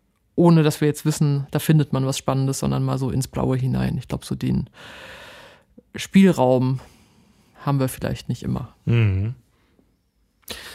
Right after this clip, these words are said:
Speaker 2: M-, mich macht auch was unzufrieden. Und Teil dieser Unzufriedenheit ist, dass mir auch keine gute Lösung dafür einfällt. Es gibt da so eine Diskrepanz.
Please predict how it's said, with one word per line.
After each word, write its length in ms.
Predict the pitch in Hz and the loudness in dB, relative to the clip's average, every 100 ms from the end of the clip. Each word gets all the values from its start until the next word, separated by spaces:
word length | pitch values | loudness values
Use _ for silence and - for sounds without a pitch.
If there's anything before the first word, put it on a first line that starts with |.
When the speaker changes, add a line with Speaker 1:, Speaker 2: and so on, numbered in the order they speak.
| - _ _ - - - - | -20 _ _ -20 -20 -20 -6
Speaker 2:
M-, 140 | 165 175 | -4 2
mich 180 | 175 - | 2 6
macht 240 | 180 - | 4 4
auch 220 | 131 135 | 2 2
was 180 | 147 131 | 2 0
unzufrieden. 760 | - 151 - - 123 117 165 214 - - - - - - _ - | 0 -2 -2 -6 -4 -2 -2 -4 -10 -20 -20 -20 -20 -20 _ -2
Und 160 | 160 - - | -2 -2 -4
Teil 300 | 139 147 185 | 2 4 4
dieser 180 | 165 | 2
Unzufriedenheit 760 | 175 180 156 156 139 117 123 120 | 2 2 2 2 2 4 2 2
ist, 340 | 143 143 - 151 | 0 0 -2 -4
dass 240 | 135 - | -2 0
mir 100 | 143 | 2
auch 120 | 135 | 2
keine 320 | - 131 127 | 4 6 4
gute 240 | 127 117 117 | 2 0 2
Lösung 280 | 110 107 101 | 4 4 2
dafür 300 | 98 - - | 2 0 -2
einfällt. 640 | 101 - 107 104 120 - | -2 -2 -4 -4 -4 -4
Es 140 | 151 | 0
gibt 180 | 175 175 | 2 4
da 80 | 160 | 4
so 80 | 147 | 6
eine 280 | 139 135 | 4 4
Diskrepanz. 920 | 139 143 - 127 - 117 98 - - | 2 0 2 0 2 0 0 -4 -6